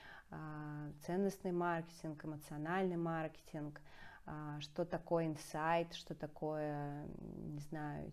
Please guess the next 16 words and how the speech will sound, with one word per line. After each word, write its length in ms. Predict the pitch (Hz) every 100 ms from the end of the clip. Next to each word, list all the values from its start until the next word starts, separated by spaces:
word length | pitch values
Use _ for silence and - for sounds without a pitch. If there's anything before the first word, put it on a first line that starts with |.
| -
тизер. 560 | - 175 165 156 151 156
Ну, 120 | 185
в 40 |
общем, 400 | 180 180 196 185 170 - - - -
а, 400 | 165 165 165 160 - - - - - - -
разобраться 840 | 190 185 190 190 214 233 226 - 175
от-, 240 | 165 - -
в 180 | 165 -
том, 300 | 196 240 262
как 260 | 208 196
это 160 | 180 170
работает, 720 | 170 160 180 285 262 214 -
почитать 460 | 170 - 190 175 -
про 120 | 151
нейромаркетинг, 1160 | 151 190 277 226 214 202 185 - - 170 160 -
а, 300 | 160 156